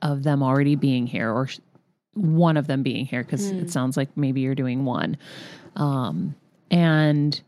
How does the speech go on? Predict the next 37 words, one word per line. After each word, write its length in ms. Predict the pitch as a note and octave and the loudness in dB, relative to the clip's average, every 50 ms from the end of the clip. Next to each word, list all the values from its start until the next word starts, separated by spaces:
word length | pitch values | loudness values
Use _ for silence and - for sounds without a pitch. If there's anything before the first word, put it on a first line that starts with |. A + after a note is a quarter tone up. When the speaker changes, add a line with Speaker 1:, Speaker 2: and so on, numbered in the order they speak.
| _ _ _ _ _ | _ _ _ _ _
Speaker 1:
that 360 | D#3 D3 D3+ F3 F3 F3 - - | -2 0 2 4 4 2 2 2
will 140 | E3+ D3+ C#3+ | 2 0 0
help. 440 | - - D3+ B2+ - - - - - - | 0 -2 -2 -2 -2 -4 -8 -10 -12 -4
And 180 | - F3 E3+ E3+ | -2 0 0 0
I 80 | E3 D#3+ | 0 -2
think 360 | - - - A3 G#3+ G#3 - | -4 -4 -4 -2 -2 -2 -2
that, 320 | - E3+ D#3+ D3+ D3 - - - - - - - _ _ - _ _ _ _ _ - | -2 0 0 0 -2 -4 -8 -14 -20 -20 -20 -20 _ _ -20 _ _ _ _ _ 2
you 120 | B3 C4 | 4 6
know, 140 | G#3 F3 D#3+ | 6 6 6
we 180 | D#3 E3+ F3+ | 6 4 6
always 400 | F#3+ F#3+ G3 G#3 G#3+ G#3 F#3+ - | 6 6 6 6 6 4 4 2
try 300 | - - - F3 D#3+ D#3+ | -2 0 2 4 4 6
to 120 | D#3 D#3 D3+ | 6 4 2
think, 480 | - - - D3+ D3 C#3 C#3 - - | 2 0 2 2 2 2 0 -2 -2
like, 220 | - D3 D3 C#3 - | 0 0 2 2 2
realistically, 1080 | C#3+ D3 D3 C#3 C3 C3 C3 B2+ - - D3 C3+ - - C3+ C#3+ D3 D#3 E3+ E3+ - - _ _ _ _ _ _ | 2 4 4 4 4 4 4 2 2 0 -2 -2 0 2 2 4 4 4 4 2 -2 -6 _ _ _ _ _ _
but 60 | - | 2
realistically, 800 | F#3+ F3 G3 G3+ G#3+ A3+ G#3+ - - A3 - - F#3 F#3+ F#3+ F3 - - - _ | 4 6 6 6 4 2 0 -2 -2 -2 2 4 4 4 4 2 0 -4 -10 _
realistic 1000 | - E3+ F#3+ A3 A3+ G3+ F#3+ F#3+ - - - - - _ - G3 G3 - - - - - - _ _ _ _ _ _ _ _ _ _ - | -2 0 2 4 4 4 2 0 -2 -6 -8 -10 -6 _ -2 -2 -2 -4 -8 -20 -20 -20 -20 _ _ _ _ _ _ _ _ _ _ 0
doesn't 260 | F3+ F3 D#3+ E3+ D#3+ | 0 2 2 2 2
get 160 | D3 C#3 B2+ | 0 0 0
us 120 | C3 C3+ - | -2 -2 -4
anywhere. 480 | B2+ A#2+ A#2+ - - E2 E2 - - - - - _ | -4 -4 -4 -4 -4 -4 -6 -6 -8 -12 -18 -20 _
Speaker 2:
True. 220 | - - - - C#3 | -14 -10 -8 -6 0
Speaker 1:
Dreams 360 | - G3+ A3 A3 G#3+ F#3+ - | 2 4 6 6 6 6 4
are 60 | D#3+ C#3 | 2 2
what 160 | C3 C3 C3 | 2 0 0
get 160 | - C3 - | -2 -4 -2
us 140 | - D3 - | -4 -4 -6
places. 640 | - - - - - - - - D#3 F3 - - - - | -6 -6 -6 -6 -6 -6 -6 -6 -6 -6 -8 -10 -14 -10
So 140 | - - G3+ | -2 0 2
just 240 | F3+ G#3 G3 - | 2 2 0 -2
keep 220 | - - B3 A3+ - | 0 0 0 0 2
dreaming 500 | - - D3 C#3 C3+ C3 B2+ C3 C#3 C#3+ - _ - | 0 0 2 2 2 2 0 0 -2 -4 -6 _ -6
Speaker 2:
Ooh. 260 | B3+ D#4+ D#4 G#3+ D#3 D3 | -4 -4 -4 -2 0 2
Speaker 1:
and 160 | F3 E3+ C#3+ | 2 2 0
keep 420 | - - F#3+ F3+ F3 E3+ - - | 0 2 4 4 4 4 2 -4